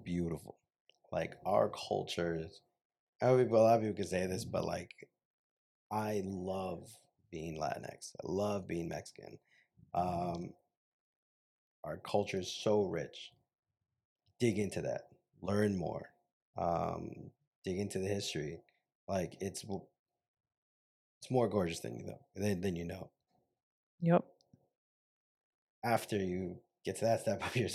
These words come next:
Speaker 1: your own self-love, um, yeah, acknowledge that there is an attack on the Latinx community, um, in multiple ways, and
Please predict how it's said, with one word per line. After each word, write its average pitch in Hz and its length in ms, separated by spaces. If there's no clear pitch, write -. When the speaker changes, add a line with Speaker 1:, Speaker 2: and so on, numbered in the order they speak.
Speaker 1:
your 101 120
own 95 140
self-love, 95 720
um, 92 540
yeah, 143 180
acknowledge 104 460
that 120 340
there 101 180
is 107 220
an 117 100
attack 107 520
on 90 640
the 101 80
Latinx 95 480
community, 95 560
um, 90 480
in 98 100
multiple 104 420
ways, 85 320
and 85 480